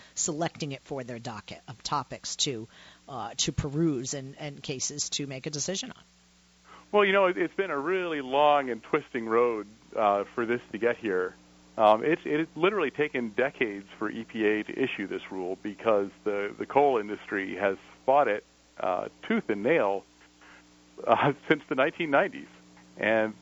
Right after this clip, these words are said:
Speaker 2: they filed lawsuit after lawsuit to try to stop it.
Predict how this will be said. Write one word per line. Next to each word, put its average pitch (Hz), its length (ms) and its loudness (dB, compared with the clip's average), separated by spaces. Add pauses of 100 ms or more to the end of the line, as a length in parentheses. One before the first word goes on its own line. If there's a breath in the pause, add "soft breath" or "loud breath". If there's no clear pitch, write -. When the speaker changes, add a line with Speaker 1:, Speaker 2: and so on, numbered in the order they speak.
(180)
Speaker 2:
they 110 140 2
filed 110 420 2
lawsuit 147 420 4
after 117 260 2
lawsuit 123 580 2
to - 80 -14
try 110 180 4
to 98 160 -4
stop 120 240 4
it. - 100 -4